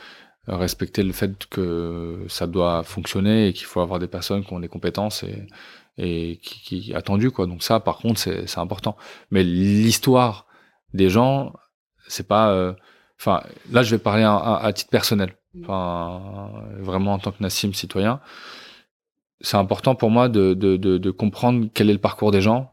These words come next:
Speaker 1: et pour, comment ils sont en arri-, qui, comment ils en sont arrivés là et pourquoi ils postulent ou pourquoi ils nous proposent de la prestation, pourquoi ils ont répondu à ça, et cetera. Euh, et, et, et en fait, euh,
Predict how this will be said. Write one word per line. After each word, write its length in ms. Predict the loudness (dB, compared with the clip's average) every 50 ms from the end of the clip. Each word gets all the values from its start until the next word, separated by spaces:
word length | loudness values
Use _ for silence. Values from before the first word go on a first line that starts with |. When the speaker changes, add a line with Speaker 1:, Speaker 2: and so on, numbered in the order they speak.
| _
Speaker 1:
et 80 | -4 -4
pour, 160 | -4 -2 0
comment 180 | 2 4 4 4
ils 80 | 4
sont 140 | 2 2 2
en 140 | 2 4 4
arri-, 520 | 4 4 2 0 0 -2 -4 -8 -10 -12 -12
qui, 140 | -14 -16 -6
comment 200 | -2 2 4 4
ils 140 | 4 4 2
en 20 |
sont 180 | 2 2 2 2
arrivés 280 | 4 2 2 4 4
là 200 | 4 4 2 2 0
et 100 | -4 -6
pourquoi 320 | -8 -12 -4 0 0 0
ils 40 | 2
postulent 440 | 0 -4 -6 0 2 2 2 2 -2 -8 -16 -20 -20 -20 -14 _ -2
ou 100 | -2 0
pourquoi 540 | 0 -2 -4 -2 2 2 4 6 6 4 4
ils 100 | 2 2
nous 80 | 0
proposent 360 | -2 -4 -6 -2 0 0 2
de 40 | 2
la 80 | 0 0
prestation, 580 | 0 -4 -4 -4 -4 -2 -2 0 0 0 0
pourquoi 220 | -2 -4 0 0 2
ils 100 | 2 2 0
ont 20 |
répondu 340 | -2 -2 -4 -4 -4 -4 -4
à 60 | -4
ça, 220 | -2 -2 -2 -2 -2
et 160 | -4 -8 -10
cetera. 280 | -12 -12 -12 -12 -12 -12 -14 -18 -16 -16 -16 -16 -18 _ -8 -4
Euh, 260 | -2 -2 -2 -2 -4 -4
et, 320 | -2 0 0 0 0 -2 -4
et, 140 | -4 -4 -8 _ _ _ _ _ -20 -20 -20 _ _ _ _
et 40 | -6
en 80 | -4 0
fait, 280 | 0 0 0 0 -6 -10 -4
euh, 560 | -2 0 0 2 0 0 -2 -4 -4 -6 -6